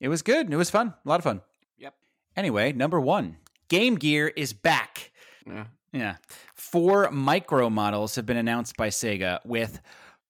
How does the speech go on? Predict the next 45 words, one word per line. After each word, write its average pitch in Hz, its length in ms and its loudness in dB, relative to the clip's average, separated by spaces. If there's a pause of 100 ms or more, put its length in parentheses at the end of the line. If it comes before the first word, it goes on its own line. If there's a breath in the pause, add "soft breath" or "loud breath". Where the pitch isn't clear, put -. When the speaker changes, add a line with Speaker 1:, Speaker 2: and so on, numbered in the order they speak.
(160)
Speaker 1:
a 147 140 2
whopping 175 680 2
four 185 640 2
games 156 460 -2
on 143 240 -4
each. - 480 -8 (400)
And 233 180 4
they'll 214 140 6
run 196 160 4
you 185 80 0
fifty 185 240 -4
bucks. 139 400 -2 (340)
I - 200 -4
mean, 196 140 0
could, 175 140 -2
they 180 100 2
couldn't 185 260 0
get 160 220 0
this 160 180 -2
all 151 180 4
in 143 120 0
one. 156 200 4
It 160 140 -4
feels 147 340 0
like 139 100 -4
a 127 60 -6
cash 123 300 0
grab, 90 240 -2
no? 104 260 -4 (500 soft breath)
Speaker 2:
Yeah, 143 280 2 (140)
it's, - 320 -6
it 120 160 -2
does. 156 320 0
It - 100 -6
really 127 220 0
does. 123 260 0
Well, 90 100 2
I 120 100 4
don't 123 260 0
wanna 131 260 2
collect - 400 -2
'em. 139 220 -2 (100)
I 113 80 2
don't 120 160 2
want 123 240 2